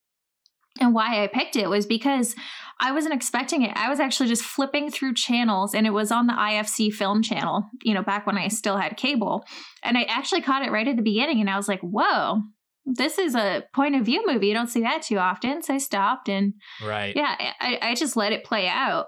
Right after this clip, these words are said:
Speaker 1: Um, and it was definitely interesting. It was just so visual, and it, and, you know, I was a lot younger at the time, and I was, like, uh, in high school, getting ready to, like, go to film school.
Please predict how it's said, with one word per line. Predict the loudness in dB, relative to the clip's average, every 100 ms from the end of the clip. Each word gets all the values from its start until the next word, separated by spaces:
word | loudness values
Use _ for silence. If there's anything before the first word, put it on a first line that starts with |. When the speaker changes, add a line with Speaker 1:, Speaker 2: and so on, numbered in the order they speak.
| -4
Speaker 1:
Um, | -2 0 -2 2 0 0 _ _ _ _ _ _ _ -2
and | 0
it | 2
was | 0
definitely | 0 -2 -2 0 0
interesting. | 0 0 0 0 0
It |
was | 0
just | 0 -2 0
so | 2 2 0
visual, | -4 0 0 2 0 2 2
and | 0 0
it, | -2 -4 -10 -10 -12 -4
and, | 0 0 0 -6 _ _ _ 2
you | 4
know, | 4
I | 4 2
was | 2
a | 0
lot | 2 2
younger | 2 2 0
at | 0
the |
time, | 0 0 2 2
and | 2
I | 0
was, | 0
like, | -2 -2 -8 -20 _ _ _ _ _ -4 0
uh, | 2 2 2
in |
high | 2 2 0
school, | 0 0 2
getting | 2 2
ready | 2 2 0
to, | 0 2
like, | 2 2
go | 2 2
to |
film | 0 0 2 2
school. | 2 2 4 2 0 -2